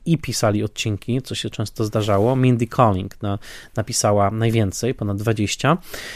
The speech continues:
e, t-, sprawiło, że serial faktycznie wystrzelił i okazał się tym hitem, o którym powiedziałem na początku, to znaczy prześcignął swój brytyjski pierwowzór, jeżeli chodzi o popularność i,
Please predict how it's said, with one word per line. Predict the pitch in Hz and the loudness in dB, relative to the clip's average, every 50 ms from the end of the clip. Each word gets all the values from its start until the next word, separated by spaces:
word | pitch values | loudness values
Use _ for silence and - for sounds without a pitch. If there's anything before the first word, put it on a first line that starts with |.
| - - - - | -16 -18 -14 -4
e, | - 127 120 117 117 117 113 | 0 2 4 4 6 4 2
t-, | 110 - - - 107 - | 0 -4 -10 -14 -12 -10
sprawiło, | - - - - 156 156 170 190 202 196 196 | -8 -4 2 4 4 4 6 4 4 4 2
że | 185 147 147 156 160 | 2 2 2 2 0
serial | 156 - 170 160 156 156 151 | 2 2 2 4 4 2 0
faktycznie | - 135 - - 160 - - 151 | 0 -4 -6 -6 -6 -4 -4 -4
wystrzelił | 127 131 - - - - 170 190 226 226 | -4 -4 -4 -4 -2 0 0 2 2 2
i | 214 185 | 2 0
okazał | 170 - 185 180 175 175 | 0 0 -2 -2 -2 -2
się | - - 175 | -2 -2 -2
tym | - - 185 | 0 0 0
hitem, | 165 - 175 - - 170 170 | 0 0 -2 0 2 2 2
o | 160 | 0
którym | - - 165 170 165 | 0 -2 -2 -2 -2
powiedziałem | - 165 165 156 160 156 160 156 | 0 -2 -2 -2 0 2 2 2
na | 156 151 | 2 0
początku, | - - - 185 170 - - | 0 0 2 2 2 0 0
to | 123 135 120 | 0 0 2
znaczy | 127 131 127 - - 139 131 - - - - | 4 2 4 6 4 4 4 2 -2 -14 -10
prześcignął | - - - 151 - - - 180 147 143 120 110 | 0 2 2 2 4 4 4 4 6 6 6 4
swój | - - - 110 107 107 110 - - - - - | 4 2 2 2 2 2 2 -2 -8 -18 -10 -2
brytyjski | - 123 131 127 - 123 117 - - 127 | 2 4 4 4 4 2 0 0 -2 -2
pierwowzór, | - - 123 120 123 123 120 120 117 120 123 | 2 2 4 4 6 4 4 4 2 2 2
jeżeli | 120 113 120 117 117 | 2 2 0 0 0
chodzi | - 123 120 123 | 0 0 0 0
o | 113 | 0
popularność | - 123 - - 127 117 107 104 110 139 165 180 - - - | -2 -4 -4 2 4 4 4 4 4 2 2 0 0 -4 -2
i, | - 180 190 196 | 0 2 2 2